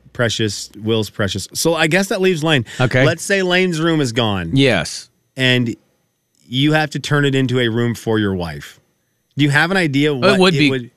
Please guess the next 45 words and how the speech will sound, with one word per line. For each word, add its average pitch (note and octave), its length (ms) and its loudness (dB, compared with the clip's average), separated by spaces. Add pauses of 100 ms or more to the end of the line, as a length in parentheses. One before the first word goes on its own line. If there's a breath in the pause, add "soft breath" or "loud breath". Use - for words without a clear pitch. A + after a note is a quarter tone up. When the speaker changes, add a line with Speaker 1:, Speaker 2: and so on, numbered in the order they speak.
(120)
Speaker 2:
yeah, A#2+ 160 0
it - 20 0
would G#2+ 140 0
be A2 80 -2
crafting. - 400 -4
Speaker 1:
It G3+ 100 0
would C#4 220 -2
be, B3 80 -2
Speaker 2:
Yeah, C3+ 160 2
Speaker 1:
right? F#3 200 2
Speaker 2:
because C#3+ 240 2
she D#3+ 140 0
w-, D3+ 160 2
she E3 220 0
still G3 240 0
likes D3 320 2
to C#3 120 -4
do B2+ 280 2
the A2+ 340 2 (460 soft breath)
scrapbooking, A#2+ 1300 -2
not C#3 180 -4
really E3+ 180 -4
crafting A#2+ 600 -4
as G#2 100 0
much G#2+ 160 -2
as G2 140 -6
scrapbooking, F#2+ 540 -2
and F#2+ 80 0
I F#2 40 0
guess F#2+ 220 -2
that F2 180 -2
is F2 160 -4
quite F#2 220 -6
a E2 40 -4
bit D#2 140 -8
different. E2+ 400 -4
Speaker 1:
Uh, D#3+ 60 -4
Speaker 2:
But - 120 -12
Speaker 1:
but D#3 140 0
a - 20 -2
scrapbooking C3 680 -2
room A2+ 200 2
would G#2+ 140 0
be G2+ 140 0
awesome. A2+ 640 -4